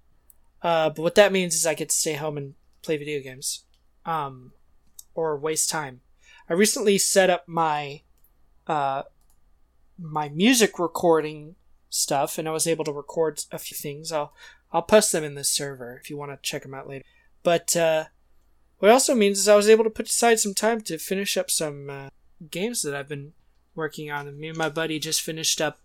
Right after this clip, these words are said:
uh, the last part of the trilogy of the We Were Here series. And it's a,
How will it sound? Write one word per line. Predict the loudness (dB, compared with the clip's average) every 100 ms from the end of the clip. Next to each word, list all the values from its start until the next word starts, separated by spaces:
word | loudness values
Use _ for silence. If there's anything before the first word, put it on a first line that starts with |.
| _ -18 -8
uh, | -6 -4 -6
the | -8 -10 -14 _ _ _
last | -12 0 8 8 8 0 -6
part | -2 2 4
of | 2
the | -2
trilogy | 0 4 6 4 2
of | -4 -2
the |
We | -4 -4
Were | -4 -4
Here | -2 0 0 -2 _ -8
series. | -2 0 0 -2 -4 -4 -4 -8 _ _ _ _ _ _
And | -4 -2
it's | -2 -2
a, | -2 -2